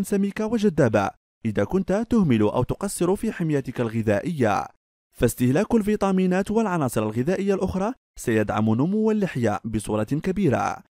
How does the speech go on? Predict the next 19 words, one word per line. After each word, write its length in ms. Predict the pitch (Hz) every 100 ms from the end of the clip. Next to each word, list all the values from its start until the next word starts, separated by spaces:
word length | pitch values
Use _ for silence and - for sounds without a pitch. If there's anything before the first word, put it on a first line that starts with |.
| _ -
وبالطبع 720 | 117 113 151 - 226 147 110 - 110
هذا 420 | 113 107 135 214 _ -
لن 260 | 240 262
يحدث 400 | 247 233 180 165
خلال 420 | 160 147 127 110 127
ليلة 240 | 202 214 214
واحدة. 640 | 226 240 175 131 104 87 _ _ _ _
فإذا 340 | 131 127 117
استطعت 440 | 120 165 170 214 226
الالتزام 640 | 208 190 180 160 175 202
بحمية 420 | 220 220 185 143 123
غذائية 580 | 110 113 - 147 190
صحية، 640 | 220 214 - 165 110 95 - - _ -
سترى 420 | 113 110 101 101
نتائج 380 | 104 - 165 180
مبهرة 440 | 170 165 180 226 _ _ -
خلال 480 | 247 240 233 185 160
شهور 420 | 147 131 110 104
فقط. 460 | 185 - 120 -